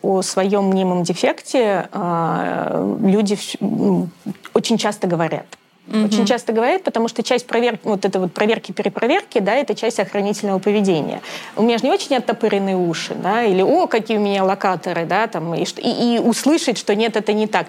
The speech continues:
Speaker 1: и не поверить в это.
Speaker 2: Ага.
Speaker 1: Не поверить. Но говорить об этом.
Speaker 2: А зачем тогда
Speaker 1: Другое
Speaker 2: говорить,
Speaker 1: дело,
Speaker 2: если
Speaker 1: э, что люди не всегда это слышат со стороны.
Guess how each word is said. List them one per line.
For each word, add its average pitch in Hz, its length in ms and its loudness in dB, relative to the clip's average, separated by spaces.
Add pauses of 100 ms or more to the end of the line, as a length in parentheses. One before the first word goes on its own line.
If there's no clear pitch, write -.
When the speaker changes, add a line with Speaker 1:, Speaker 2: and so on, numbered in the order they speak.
(240)
Speaker 1:
и 330 80 2
не 311 140 4
поверить 220 460 2
в - 40 -8
это. - 180 -12 (220)
Speaker 2:
Ага. 208 340 0 (300)
Speaker 1:
Не 226 240 4
поверить. 165 500 -2 (1080)
Но 233 520 4 (120)
говорить 190 560 0
об - 120 -12
этом. - 300 -10 (2000)
Speaker 2:
А 226 120 2
зачем 226 360 0
тогда 233 260 0
Speaker 1:
Другое 214 220 0
Speaker 2:
говорить, 311 340 2
Speaker 1:
дело, 254 140 4
Speaker 2:
если 262 240 2 (420)
Speaker 1:
э, 208 40 2
что - 220 -4
люди 233 240 2
не 233 140 4
всегда 220 300 0
это 220 180 0
слышат - 440 0
со 185 120 -4
стороны. 180 540 -2